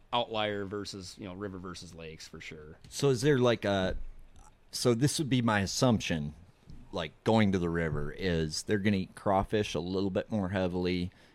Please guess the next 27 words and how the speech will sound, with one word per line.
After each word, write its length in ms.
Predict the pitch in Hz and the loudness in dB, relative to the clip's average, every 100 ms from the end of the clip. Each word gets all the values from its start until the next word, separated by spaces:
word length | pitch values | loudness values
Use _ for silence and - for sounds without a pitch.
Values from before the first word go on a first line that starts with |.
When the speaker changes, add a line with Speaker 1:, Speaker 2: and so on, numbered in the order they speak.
| _ | _
Speaker 2:
in 120 | 104 90 | 2 2
the 60 | |
spring 460 | 82 - 95 95 101 | 0 -2 2 4 4
and 100 | 95 | 2
early 260 | 95 98 113 | 0 0 -2
summer, 440 | - 78 82 123 - _ _ _ - _ _ _ | -2 0 0 -4 -8 _ _ _ -20 _ _ _
and 240 | 98 87 | 2 4
then, 580 | 85 85 82 80 82 80 - - _ - | 4 2 2 0 0 -2 -6 -18 _ -6
you 120 | 90 | -2
know, 120 | 80 | -2
shad 480 | - - 85 85 85 | -4 -2 2 2 0
and 200 | 80 80 | 0 2
minnows 560 | 90 87 85 82 - - 92 | 2 2 0 -4 -10 -8 -6
a 40 | |
little 340 | 90 90 87 80 | -4 -2 -2 -2
bit 160 | 82 - | -6 -6
more, 520 | 90 82 80 78 73 _ - - _ | -6 -4 -6 -8 -12 _ -20 -20 _
you 140 | 85 73 | -14 -12
know, 220 | 73 76 - _ - | -14 -16 -20 _ -6
mid-July 640 | 95 90 78 90 82 80 | -4 -2 -2 -2 0 0
and 180 | 80 85 | -2 0
on. 460 | 113 95 76 78 90 - - - _ | 2 0 -2 -6 -8 -14 -20 -20 _
That's 320 | 113 110 - | 2 2 0
just, 320 | - 127 - | 2 2 2
like, 200 | 120 110 117 | 0 0 2
my 140 | 117 | 2
general, 760 | 92 107 110 104 104 101 95 | 4 4 4 4 2 2 0